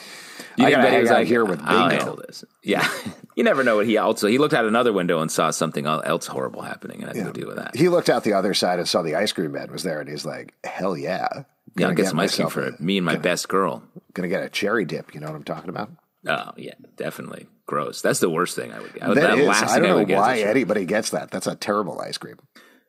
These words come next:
Speaker 1: Uh, yeah, when you got chocolate dip right, sitting right next door.
Speaker 2: I know.
Speaker 1: Um,
Speaker 2: I, I did wanna bring up the Cheryl Heather storyline since we touched
Speaker 1: Yes.
Speaker 2: on that. So they're doing research. There's some very fun lines here with Cheryl throughout the episode.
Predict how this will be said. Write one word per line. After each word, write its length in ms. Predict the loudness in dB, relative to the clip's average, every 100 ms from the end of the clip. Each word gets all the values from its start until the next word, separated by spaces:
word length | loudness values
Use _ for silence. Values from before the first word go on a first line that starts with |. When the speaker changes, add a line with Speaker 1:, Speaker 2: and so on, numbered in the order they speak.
| _ _
Speaker 1:
Uh, 380 | -6 -4 -4 -6 -8 -8
yeah, 180 | -6 -4
when 100 | -2
you 80 | -2
got 80 | -2
chocolate 380 | 0 0 0 -4
dip 200 | -6 -4
right, 220 | -4 -4
sitting 220 | -6 -4
right 120 | -4
next 200 | -6 -8
door. 260 | -8 -8 -12 -20 -14 -10
Speaker 2:
I 80 | -8
know. 80 | -2 0 0 -2
Speaker 1:
Um, 160 | -8 -18 _ _ _ _ _ _ -18 -16 -16 -16 -18 -4
Speaker 2:
I, 180 | 0 2
I 100 | 2
did 160 | 2 4
wanna 140 | 4
bring 180 | 4 4
up 120 | 2
the 60 | 2
Cheryl 360 | 2 2 2
Heather 420 | 2 2 2 2 0
storyline 520 | 2 2 2 2 0
since 200 | -4 -2
we 120 | -4
touched 400 | 0 -2 -2 0
Speaker 1:
Yes. 360 | 2 2 2 2
Speaker 2:
on 60 |
that. 260 | 2 2 0
So 220 | 0 2
they're 160 | 2 2
doing 400 | 2 0 -2 0
research. 540 | 0 2 2 0 0
There's 160 | -2 -2
some 260 | -2 -4
very 380 | 0 2 4 2
fun 300 | 0 -2 0
lines 340 | 0 -2 -4 -6
here 220 | -4 -2
with 140 | -2
Cheryl 360 | -2 -2 -2 -4
throughout 300 | -4 -4 -4
the 100 | -4
episode. 600 | -4 -2 -2 0 0 -2